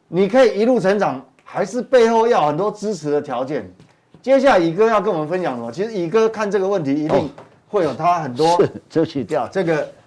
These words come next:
Speaker 1: 这个，这个问题点出来哈，这个魔鬼总是在细节里面。这就我们乙哥哈要跟我们
Speaker 2: 上，上礼拜去了，
Speaker 1: 对。
Speaker 2: 这叫新-，
Speaker 1: 哦，这
Speaker 2: 新达海技工、新达技-，海下技术公司，这谁投-，中钢投资的，的，的
Speaker 1: 在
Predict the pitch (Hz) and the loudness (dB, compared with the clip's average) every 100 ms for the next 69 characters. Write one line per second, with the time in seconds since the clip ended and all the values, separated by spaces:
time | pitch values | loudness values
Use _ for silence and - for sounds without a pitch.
0 | _ _ - 190 160 151 151 180 156 147 | _ _ -6 0 0 0 -4 -2 0 2
1 | 147 147 - 220 135 160 151 120 135 147 | 0 -2 0 0 0 -2 -2 -4 -4 -6
2 | 104 104 104 165 156 143 196 165 127 - | -6 -10 -6 -4 -2 -2 -2 -2 -4 -6
3 | 123 120 156 160 165 151 131 _ _ _ | -10 -10 -10 -4 -2 -2 -4 _ _ _
4 | _ - 175 123 120 107 107 117 90 _ | _ -8 -6 -6 -10 -10 -10 -10 -14 _
5 | _ _ _ _ - 226 226 190 139 143 | _ _ _ _ 2 6 6 4 2 -2
6 | 156 127 123 165 147 104 120 151 156 147 | -4 -6 -2 -2 -2 -6 -4 -2 0 -2
7 | 110 170 165 120 131 160 151 123 85 - | -4 -2 -2 0 -2 -2 -2 -4 -6 -16
8 | _ _ _ 143 170 160 185 185 - - | _ _ _ -6 0 2 0 -4 -14 -14
9 | 180 190 160 131 120 123 123 - _ _ | -10 -8 -6 -4 -2 -4 -6 -12 _ _
10 | - _ _ - 117 107 151 143 147 147 | -20 _ _ -14 -10 -8 -6 -4 -6 -6
11 | 180 147 135 151 - - 117 156 135 139 | -6 -4 -4 -6 -10 -12 -8 -6 -6 -6
12 | 117 113 110 107 113 165 135 - 151 - | -8 -10 -10 -12 -8 -8 -8 -8 -8 -10
13 | _ _ 156 139 143 120 107 110 107 - | _ _ -8 -6 -8 -8 -10 -10 -12 -14
14 | - 104 - 104 233 | -14 -12 -12 -6 -4